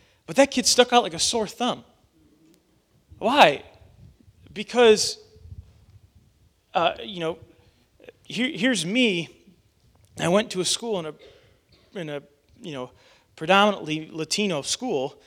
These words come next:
and I don't know if you know this about Latinos, they're not the tallest bunch of people. And I'm not exactly tall either. So when this kid's, like, nine feet tall, he stands out.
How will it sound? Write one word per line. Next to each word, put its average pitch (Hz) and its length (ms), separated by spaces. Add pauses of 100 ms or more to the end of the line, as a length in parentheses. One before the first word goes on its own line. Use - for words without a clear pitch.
(260)
and 160 100
I 202 40
don't 226 80
know 220 80
if 185 100
you 185 80
know 202 60
this 185 100
about 160 180
Latinos, 160 520 (360)
they're 175 100
not 196 260
the 151 40
tallest 160 400
bunch 135 180
of 120 80
people. 117 380 (960)
And 185 100
I'm 262 200
not 170 160
exactly 156 360
tall 180 360
either. 170 240 (400)
So 233 160
when 233 160
this 277 160
kid's, 247 240
like, 160 160
nine 202 320
feet 202 260
tall, 180 600
he 320 100
stands 311 400
out. 233 300